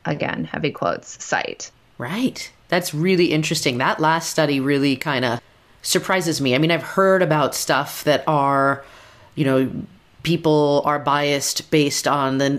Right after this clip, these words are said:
Speaker 2: names or, you know, what they assume to be Black sounding names or that sort of stuff. But for it to also be happening in theory on these, quote, colorblind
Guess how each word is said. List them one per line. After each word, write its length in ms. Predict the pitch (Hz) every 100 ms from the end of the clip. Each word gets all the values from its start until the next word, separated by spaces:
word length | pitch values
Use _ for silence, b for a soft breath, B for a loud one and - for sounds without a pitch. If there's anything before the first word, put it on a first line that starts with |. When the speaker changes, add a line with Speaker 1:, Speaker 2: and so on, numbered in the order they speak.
| -
Speaker 2:
names 560 | 151 175 185 151 127 135
or, 320 | 135 131 - -
you 120 | 139
know, 80 | 135
what 200 | 151 151
they 100 | 147
assume 400 | 131 170 165 160
to 100 | 160
be 280 | 143 131 127
Black 280 | 139 135
sounding 320 | - 147 143 147
names 400 | 165 156 135 143
or 60 |
that 180 | 151 175
sort 160 | - 165
of 80 |
stuff. 300 | - - 92
But 160 | - -
for 140 | -
it 100 | 262
to 180 | - 262
also 300 | - 135 190
be 140 | 156 127
happening 600 | 131 127 143 135 135 131 B B B B B _ -
in 180 | 175
theory 320 | 156 156 156 160
on 80 | 147
these, 160 | 139
quote, 240 | - 143 -
colorblind 600 | 147 139 156 156 180